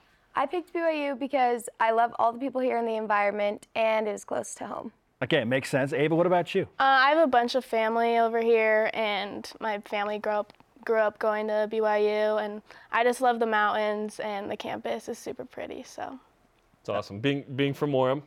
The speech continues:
Speaker 4: we've, we have a touchstone of a lot of B Y U fans, which is
Speaker 3: Mm-hmm.
Speaker 4: awesome nearby. And then Gilbert, a lot of B Y U fans as well, and you went to Perry, home of?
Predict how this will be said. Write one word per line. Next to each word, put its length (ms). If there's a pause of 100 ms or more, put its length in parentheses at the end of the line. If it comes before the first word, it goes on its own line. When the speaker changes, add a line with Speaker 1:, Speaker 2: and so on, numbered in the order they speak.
(200)
Speaker 4:
we've, 240
we 260
have 140
a 80
touchstone 480
of 100
a 20
lot 220
of 80
B 140
Y 140
U 80
fans, 300
which 140
is 120
Speaker 3:
Mm-hmm. 100
Speaker 4:
awesome 200
nearby. 440 (480)
And 100
then 180
Gilbert, 360
a 60
lot 200
of 80
B 100
Y 120
U 80
fans 280
as 80
well, 260
and 120
you 80
went 120
to 60
Perry, 420
home 240
of? 300